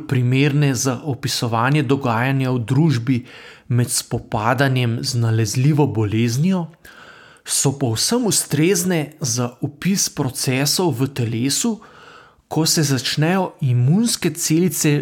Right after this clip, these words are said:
boriti proti mikroskopskim vsiljivcem. Imunski sistem, ki nas brani pred nevarnimi virusi in bakterijami,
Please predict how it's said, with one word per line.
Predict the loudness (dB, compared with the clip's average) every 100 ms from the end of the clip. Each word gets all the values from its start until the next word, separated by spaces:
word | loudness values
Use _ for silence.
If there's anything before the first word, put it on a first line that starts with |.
| -4
boriti | -2 2 4 2 0 -2 -2
proti | 0 0 2 -2 -2
mikroskopskim | -2 -2 -2 -2 -2 -2 -2 0 -2 -2 0 -2 -4 -14 -10
vsiljivcem. | -4 0 2 4 2 0 -8 -10 -14 -20 -20 -20 -20 _ _ -20 -20 _ _ _
Imunski | 0 4 4 2 0 -2
sistem, | 0 -2 -2 0 2 0 -2 -12 -8
ki | -4
nas | -2 -2 -2
brani | -2 0 2 0
pred | 0 -2 -4 -6 -4
nevarnimi | -2 0 2 2 2 2 2 0
virusi | -2 0 2 2 0 -2 -2 0
in | -2
bakterijami, | -2 -6 -6 -6 -2 -2 0 0 -2